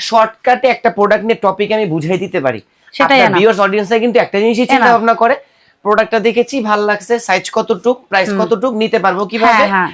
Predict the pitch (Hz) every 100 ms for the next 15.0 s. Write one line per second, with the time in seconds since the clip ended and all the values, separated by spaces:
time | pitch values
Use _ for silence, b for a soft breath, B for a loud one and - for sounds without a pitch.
0 | 190 269 262 240 214 208 170 - 147 131
1 | 214 196 208 - - 202 185 190 185 151
2 | - 233 240 247 254 254 277 277 269 220
3 | 226 220 220 - 220 196 196 220 202 165
4 | - 208 208 220 - 208 - 240 277 294
5 | 330 539 302 247 220 226 196 143 110 -
6 | 185 170 _ - 185 220 226 226 208 233
7 | 220 254 302 285 359 359 403 311 359 339
8 | 339 339 339 - 330 330 330 320 330 269
9 | 262 285 269 294 - 294 285 277 277 269
10 | 208 233 240 262 269 247 247 - 240 254
11 | - 403 262 254 269 254 254 - 247 226
12 | 240 247 - - 240 233 233 247 254 -
13 | 180 185 170 156 131 151 135 143 139 147
14 | 170 165 - 156 156 320 320 349 339 302